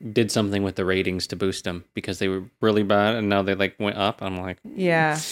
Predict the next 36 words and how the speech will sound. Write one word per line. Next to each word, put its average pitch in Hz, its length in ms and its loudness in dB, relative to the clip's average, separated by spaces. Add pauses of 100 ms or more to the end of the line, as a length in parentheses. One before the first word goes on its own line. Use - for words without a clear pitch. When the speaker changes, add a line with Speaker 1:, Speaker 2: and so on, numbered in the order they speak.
(120)
Speaker 2:
I 196 60 6
don't 196 160 6
trust 170 240 0
like 156 180 -2
that. 151 300 -4
Speaker 1:
All 131 80 2
right. 113 300 6 (200)
Speaker 2:
No. 156 380 0
Speaker 1:
But 139 540 6 (340)
did 131 140 4
I 135 100 6
like 123 360 6
it? 175 300 4 (800)
I 160 140 4
l-, 135 640 6
I 156 160 4
like 151 480 4
the 135 100 4
fact 139 440 2
that 120 360 4 (1400)
we 131 160 4
get 131 180 2
to 127 60 0
see 131 160 2
more 117 220 6
of 107 80 0
the 107 80 0
universe. 104 640 -2
Now, 117 260 2
Speaker 2:
Mm. 110 280 -2 (840)
Speaker 1:
it's 127 140 2
always 139 320 6
cool, 123 460 4 (160)
but 123 540 2 (720)
it's - 240 -2
not 120 540 4